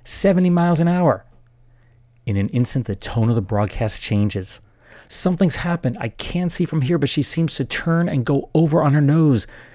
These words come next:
She seems to have crashed on the edge of the water. I'll try to find out. Th-, they're nearly a mile from here, but it looks like a bad mess, a bad wreck."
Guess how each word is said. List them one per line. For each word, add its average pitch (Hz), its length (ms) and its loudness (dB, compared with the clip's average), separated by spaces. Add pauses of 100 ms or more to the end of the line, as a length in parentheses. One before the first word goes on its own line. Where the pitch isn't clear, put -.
(160)
She - 140 -2
seems 147 360 0
to 143 60 2
have - 120 -2
crashed 127 560 -2
on 107 80 0
the 101 140 0
edge 110 160 0
of 123 60 2
the 127 60 2
water. 120 440 0 (340)
I'll 151 80 2
try 143 220 -2
to 117 80 2
find 107 260 -2
out. 101 240 -4 (440)
Th-, - 120 -18
they're 135 120 0
nearly 147 320 4
a 135 60 4
mile 147 460 2
from 127 220 0
here, 110 160 -2
but 113 140 -2
it - 100 -8
looks - 340 -4
like 143 120 -4
a 131 40 -4
bad 127 480 -2
mess, 110 300 -8 (260)
a 123 120 0
bad 104 760 -4
wreck." - 340 -8